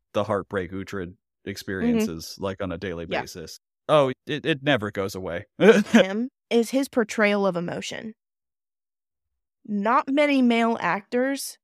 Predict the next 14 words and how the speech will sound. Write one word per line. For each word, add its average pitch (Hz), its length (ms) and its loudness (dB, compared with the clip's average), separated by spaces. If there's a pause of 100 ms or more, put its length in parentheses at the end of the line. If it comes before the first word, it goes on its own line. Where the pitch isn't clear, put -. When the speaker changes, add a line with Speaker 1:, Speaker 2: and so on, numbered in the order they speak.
(120)
Speaker 2:
show 220 600 2
emotion 214 760 -2 (200)
that 208 300 2
well 196 520 -4 (360)
and 220 200 2
that 196 160 2
realistically. 196 840 -8 (1120)
Ugh. 214 200 4 (680)
So - 400 2
Speaker 1:
And 220 140 0
Speaker 2:
good. 180 300 -2 (180)
Speaker 1:
while 143 320 4
playing 175 440 0
a 127 200 -4